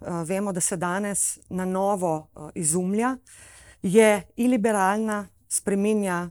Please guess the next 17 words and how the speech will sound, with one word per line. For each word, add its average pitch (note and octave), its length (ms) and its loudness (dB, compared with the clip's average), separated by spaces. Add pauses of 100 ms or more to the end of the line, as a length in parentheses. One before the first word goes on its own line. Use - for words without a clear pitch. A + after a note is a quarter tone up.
logiko F#3+ 720 -2
razprave F3 720 -2
v, F3 140 -6
eh, F#3+ 400 -2
demokraciji, F#3+ 720 -4
eh, - 640 -16 (440)
neko, F#3+ 560 -4
eh, - 40 -12 (120)
konsenzu G#3+ 540 -2
usmerjeno, F#3+ 840 -4
eh, E3 100 -10
deliberacijo, F3+ 960 -4 (560)
eh, E3+ 140 -10
spretno A3 640 0
zamenjuje F#3+ 680 -4
z, E3 180 -4
eh, E3+ 320 -4